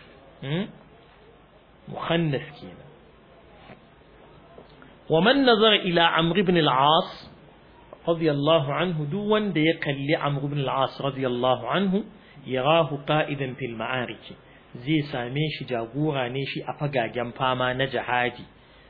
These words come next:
فقيها في دينه، sannan kuma masanin fikihu. Ya san addinin Allah. يقول رضي الله عنه، da kansa ga shaida, yana cewa,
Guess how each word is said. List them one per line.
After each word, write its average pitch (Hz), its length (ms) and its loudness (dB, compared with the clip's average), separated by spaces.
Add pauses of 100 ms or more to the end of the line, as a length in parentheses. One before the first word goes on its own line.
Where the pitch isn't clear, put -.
(100)
فقيها 170 640 0
في 139 220 -6
دينه، 143 520 -4 (340)
sannan 143 280 -4
kuma 147 240 0
masanin 120 300 -6
fikihu. 123 340 -12 (1080)
Ya 156 340 2
san 175 200 0
addinin 139 600 -2
Allah. 117 320 -6 (580)
يقول 170 440 -2
رضي 165 380 2
الله 156 420 2
عنه، 170 380 0 (280)
da 139 140 -2
kansa 196 420 2
ga 135 160 2
shaida, 139 540 2 (480)
yana 165 340 4
cewa, 123 460 -2